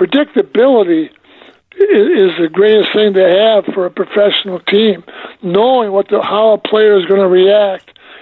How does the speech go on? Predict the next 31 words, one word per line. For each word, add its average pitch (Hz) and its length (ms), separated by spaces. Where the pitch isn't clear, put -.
in 190 380
a 226 100
certain 208 320
situation, 190 760
whether 196 200
they 190 140
come 196 180
out 208 160
with 180 200
a 170 100
different 196 360
formation, 196 960
whether 196 200
it's 180 100
split 208 220
formation, 196 580
I 196 300
formation, 196 580
no, 208 320
no 190 200
backs 190 420
in 202 80
the 190 80
backfield. 190 580
It, 196 200
it's 208 220
how 233 420
they 214 160
make 202 300
the 185 140
adjustments, 190 580